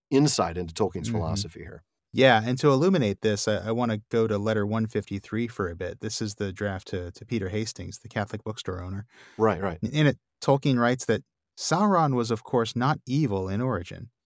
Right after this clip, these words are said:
Speaker 2: He was a spirit corrupted by the prime Dark Lord, the prime subcreative rebel, Morgoth. He was given an opportunity of repentance when Morgoth was overcome, but could not face the humiliation of recantation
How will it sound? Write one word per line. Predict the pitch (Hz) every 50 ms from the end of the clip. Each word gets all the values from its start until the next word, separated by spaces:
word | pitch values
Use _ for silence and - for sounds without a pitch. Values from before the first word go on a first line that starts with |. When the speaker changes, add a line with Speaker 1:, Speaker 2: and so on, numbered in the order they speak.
| _ _ _ -
Speaker 2:
He | - 127
was | 127 131 120 131
a | 127
spirit | - - - 165 175 156 104 - - _ _
corrupted | - - 113 131 175 185 _ - 92 90 98
by | 95 98
the | 95 98
prime | - - 127 117 117 117 113 107
Dark | 104 104 107 104 107 -
Lord, | 113 113 101 87 - - _ _ _ _ _ _ _ _ -
the | 110
prime | - - 120 117 117 110 107 104
subcreative | - - - 113 110 110 - 113 110 104 104 101 95 90 95
rebel, | 101 113 120 117 92 87 - - 107
Morgoth. | 110 113 110 101 87 - - - - - _ _ _ _ _ _ _ _ _ _ _ _ _ _ _ _ _
He | - 131
was | 139 135 127 -
given | 147 185 196 190 123
an | 104 101 107
opportunity | 107 104 - - - 143 135 123 107 101 87
of | 85 82
repentance | 95 90 123 160 165 139 120 85 - - - - - -
when | 107 101 101
Morgoth | 101 95 95 92 95 90 -
was | 95 95 95
overcome, | 90 87 - - - - 127 104 87 82 _ _ _ _ _ _ _ _ _ _ -
but | 110
could | - 120 110
not | 123 143 165 -
face | - - - 160 143 117 - -
the | - 101
humiliation | - 110 107 123 127 120 104 104 117 160 170 - - 90 85
of | 85 -
recantation | 101 104 101 - 98 90 92 - 127 139 143 - - 135 -